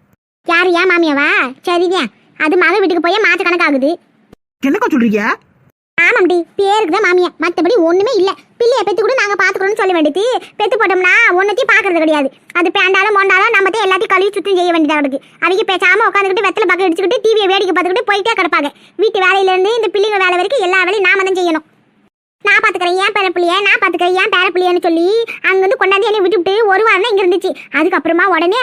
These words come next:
Speaker 1: மகன் மேல பாசம் பொத்திக்கிட்டு வந்துட்டு, "என் மகன் வீட்டுக்கு நான் போறேன், பத்து நாள் இருந்துட்டு வாரேன்"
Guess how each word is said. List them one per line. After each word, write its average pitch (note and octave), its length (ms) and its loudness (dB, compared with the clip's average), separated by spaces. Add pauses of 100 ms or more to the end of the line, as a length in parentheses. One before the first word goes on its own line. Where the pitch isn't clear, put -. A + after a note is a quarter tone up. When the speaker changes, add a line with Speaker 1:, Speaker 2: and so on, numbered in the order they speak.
Speaker 1:
மகன் G4 220 0
மேல F4+ 180 0
பாசம் F#4+ 240 0
பொத்திக்கிட்டு F#4+ 260 -2
வந்துட்டு, G#4 220 -2 (400)
"என் A#4 140 0
மகன் B4+ 180 0
வீட்டுக்கு G#4 240 -2
நான் G#4 180 -4
போறேன், G#4 480 0 (320)
பத்து A4+ 200 -2
நாள் A#4 160 2
இருந்துட்டு A#4 320 0
வாரேன்" G#4+ 520 2